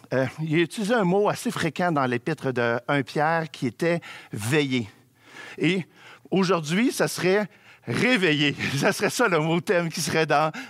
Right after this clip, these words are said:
deux Pierre. Donc, deux Pierre, c'est vraiment, euh, on va regarder ce matin juste le, le chapitre un, euh, onze versets. Et, euh,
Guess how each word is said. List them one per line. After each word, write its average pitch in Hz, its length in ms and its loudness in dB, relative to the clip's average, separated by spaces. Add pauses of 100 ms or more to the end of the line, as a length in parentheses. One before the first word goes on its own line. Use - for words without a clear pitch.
deux 143 260 2
Pierre. 107 460 0 (460)
Donc, 226 420 0 (500)
deux 220 260 0
Pierre, 233 480 2
c'est 180 220 -2
vraiment, 208 600 2
euh, 135 400 2 (180)
on - 60 0
va 156 100 2
regarder 175 260 0
ce 190 120 -2
matin 196 280 2
juste 196 280 0
le, 139 120 2
le 139 120 0
chapitre 165 640 -2
un, 156 340 2 (260)
euh, 127 440 2
onze 185 240 0
versets. 135 420 -2 (460)
Et, 185 440 4
euh, 147 300 0